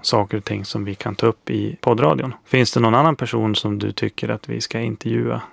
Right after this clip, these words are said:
Eller tycker du kanske att du själv har någonting att berätta som är viktigt? Så hör av dig så kan vi göra en intervju. Eller så kan vi kontakta den person som du tycker att vi borde prata med.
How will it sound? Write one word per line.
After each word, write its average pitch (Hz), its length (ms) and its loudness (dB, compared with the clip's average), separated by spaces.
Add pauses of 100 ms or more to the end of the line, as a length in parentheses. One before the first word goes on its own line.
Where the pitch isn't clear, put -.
(160)
Eller 143 260 2
tycker 139 300 2
du 127 100 4
kanske 120 360 2
att - 260 -8
du 127 180 8
själv 160 260 4
har 117 100 4
någonting 107 480 0 (300)
att 113 160 0
berätta 110 480 0 (460)
som 120 220 -2
är 104 40 0
viktigt? - 520 -8 (440)
Så - 540 0 (100)
hör 135 160 4
av 151 200 6
dig 117 120 0
så - 200 -2 (640)
kan 151 160 2
vi 165 60 8
göra 117 140 4
en 113 80 -4
intervju. 113 420 -6
Eller 123 320 2
så 131 240 2
kan 127 160 2
vi 123 60 0
kontakta 113 440 2
den 104 140 -2
person - 360 -6
som 117 140 -8
du 117 100 -8
tycker 127 260 -6
att 120 120 -8
vi 120 60 -6
borde 113 260 -6
prata - 380 -6
med. 143 120 -6